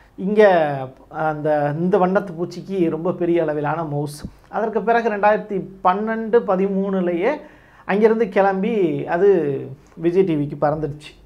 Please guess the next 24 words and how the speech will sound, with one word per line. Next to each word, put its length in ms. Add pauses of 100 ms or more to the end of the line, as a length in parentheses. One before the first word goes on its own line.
(540)
இப்போ 180
அந்த 120
விஜய் 300
டி 160
விக்கு 240
போனதற்கு 540
பிறகு 440
அதனுடைய 580 (100)
சவுடால் 440
அப்படிங்கிறது 480
ரொம்ப 280
ஜாஸ்தியாவே 640
இருந்தது. 360
காரணம் 440
என்னன்னா, 320
இங்க 320 (560)
ஆங்கர்களுடைய 640
பற்றாக்குறை, 720 (960)
வாய்ஸ்லெஸ்ஸா 1040
இருந்தது. 500 (440)
அப்போ 200
இவங்க 320
வாய் 500
ஜாஸ்திங்கிறதுனாலையும் 1300